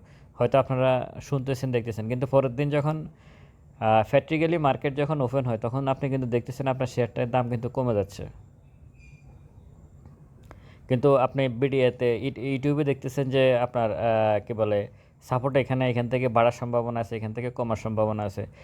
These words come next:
ফ্যাক্টরিক্যালি মাঠে কিন্তু এগুলো, মার্কেটে কিন্তু এটা চলে না। মার্কেটে দেখা গেছে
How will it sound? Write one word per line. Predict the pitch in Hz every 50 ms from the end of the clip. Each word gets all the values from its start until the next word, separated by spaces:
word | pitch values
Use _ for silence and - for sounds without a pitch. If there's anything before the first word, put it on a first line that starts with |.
| - - -
ফ্যাক্টরিক্যালি | - - 127 127 - 143 131 143 147 151
মাঠে | 143 131 120 117 - 143 131
কিন্তু | 143 143 143 160 160 160
এগুলো, | 147 127 123 123 131 123 120 113 110
মার্কেটে | 113 110 117 117 113 120 120 123 117 - 127 135 139
কিন্তু | 143 143 139 147
এটা | 131 135
চলে | - - 120 107 104 98
না। | 95 90 90
মার্কেটে | 95 104 107 104 123 120 127
দেখা | 123 131 123 123
গেছে | 120 131 131 127 - 143 156 214